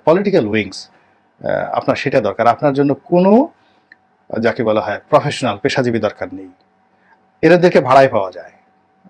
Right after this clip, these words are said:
আপনি যে কোনো, আহ, কাজে আপনি সার্ভিস, তাদেরকে সার্ভিসের ফি দিবেন, পর্যাপ্ত ফি দিবেন, তারা আপনার জন্য কাজ করবে। এই জন্য আপনার কোনো কিছু তো করার দরকার নেই। কিন্তু সেই কাজগুলো আপনারা করছেন।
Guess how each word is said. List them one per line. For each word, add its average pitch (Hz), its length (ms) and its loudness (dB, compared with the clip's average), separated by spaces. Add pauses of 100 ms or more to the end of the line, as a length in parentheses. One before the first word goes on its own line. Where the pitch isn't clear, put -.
(100)
আপনি 165 260 0
যে 151 120 2
কোনো, 156 240 2
আহ, - 520 -12
কাজে 156 420 2 (260)
আপনি 196 360 -4 (200)
সার্ভিস, 151 400 -2
তাদেরকে 127 260 -2
সার্ভিসের 131 760 -4
ফি - 200 -2
দিবেন, 165 280 0
পর্যাপ্ত 220 420 0
ফি - 120 -4
দিবেন, 170 180 0
তারা 226 140 0
আপনার 208 200 -2
জন্য 190 120 -6
কাজ 214 200 0
করবে। 120 260 -6 (840)
এই 214 60 0
জন্য 220 120 4
আপনার 196 180 0
কোনো 254 140 4
কিছু 262 200 0
তো 226 60 -8
করার - 240 -6
দরকার - 300 -18
নেই। - 100 -20 (1080)
কিন্তু 220 160 2
সেই 165 140 2
কাজগুলো 127 440 0 (320)
আপনারা 98 340 -4
করছেন। - 440 -16